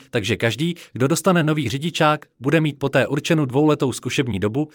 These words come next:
po kterou pro něj budou platit určitá omezení. O zpřísnění podmínek pro seniory nad sedmdesát let, kteří by měli každých pět let podstupovat testy způsobilosti,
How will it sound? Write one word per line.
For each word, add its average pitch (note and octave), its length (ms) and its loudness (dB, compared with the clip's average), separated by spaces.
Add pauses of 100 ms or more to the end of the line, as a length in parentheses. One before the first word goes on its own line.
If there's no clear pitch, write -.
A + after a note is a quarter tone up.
(160)
po B2+ 80 -4
kterou C#3 280 2
pro A2+ 140 -2
něj A#2+ 200 2
budou C#3 220 0
platit - 360 -2
určitá C#3 420 0
omezení. B2 600 -2
O - 80 -10
zpřísnění F3 580 -2
podmínek C#3 460 0
pro A2+ 140 -4
seniory C#3+ 460 2
nad A#2 160 -2
sedmdesát D3+ 580 2
let, D3 180 0
kteří E3+ 280 -2
by C3+ 120 0
měli B2+ 240 2
každých B2+ 340 -4
pět D3 220 2
let A#2 160 0
podstupovat E3+ 580 0
testy B2+ 280 -4
způsobilosti, D#3 800 0